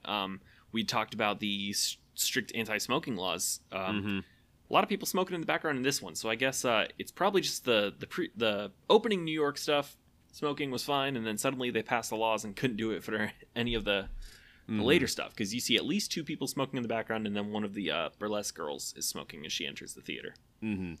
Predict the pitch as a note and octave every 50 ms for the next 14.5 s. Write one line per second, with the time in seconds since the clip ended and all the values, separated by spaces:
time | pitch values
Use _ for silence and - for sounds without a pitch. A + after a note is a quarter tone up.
0 | - - - - C#3+ E3 G#3 - - F3+ F3 F3 - - D#3+ D#3 D#3 D3 C#3+ D3
1 | C#3+ A#2+ A2 A2+ A#2+ C3 C3 C#3 C#3 C3 - C3 C3 B2+ B2+ A2+ G2 - - G#2+
2 | G#2 - - - - G#2+ F#2+ - A#2+ A#2+ A#2+ A2 G2+ G#2 A#2 A#2 A2 A2 G2+ G2+
3 | G#2+ - - A2+ A2+ G#2+ - A2+ G2+ F#2+ - G2+ F#2+ F#2+ E2 G2+ G2 G2 F#2+ F#2
4 | F#2+ F#2 F2+ F#2 E2+ G2 E2 F2 F#2 F2+ - - - F2+ F2+ F2 E2 - - G2
5 | F#2 E2 - E2+ E2 - - - _ _ _ _ _ _ _ _ - _ _ _
6 | _ _ _ - _ - _ _ - - - F2+ F2 D2 - - _ - _ _
7 | _ _ - - A3+ G#3+ - - - - - - _ _ _ _ _ _ _ _
8 | - _ _ - - - - - - - - - - _ - - - - - -
9 | - - _ - _ G2 F#2+ F#2 F#2+ F#2 G2 F#2+ E2+ E2+ E2 D#2+ D2+ D#2 - _
10 | _ _ _ - - - - - D3 C#3 C3 B2+ B2+ B2 A#2 - - _ _ _
11 | _ - G#2+ - A#2 B2 C3 A#2+ B2+ C3 - - - - - - A2 G#2+ G#2 G2+
12 | G2 - - _ _ _ _ _ _ _ - B2 B2+ B2 - C3 A#2+ A#2 A2+ A2
13 | G#2+ G2 - - - B2 A#2+ A#2 A#2 A#2 A2+ - - _ _ B2 A#2 A2+ A2 -
14 | - - C#3 C#3 C#3 - A3 B3 - -